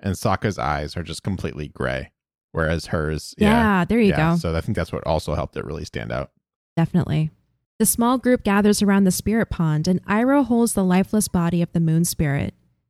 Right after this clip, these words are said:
Speaker 2: Yue says through her tears, "There's no hope now. It's over."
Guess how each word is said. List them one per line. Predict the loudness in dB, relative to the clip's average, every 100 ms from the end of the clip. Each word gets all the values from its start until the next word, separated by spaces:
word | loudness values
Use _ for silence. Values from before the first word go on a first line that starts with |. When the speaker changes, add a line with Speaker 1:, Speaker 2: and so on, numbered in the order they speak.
| 0
Speaker 2:
Yue | 2 4 2
says | 0 2 2 2
through | 2 4
her | 4 2
tears, | 2 2 2 2 -2 -8 _ _
"There's | 0 2 4
no | 2
hope | 4 2 0
now. | 0 2 0 -4 _
It's | -4 -2
over." | 0 0 0 -2 -4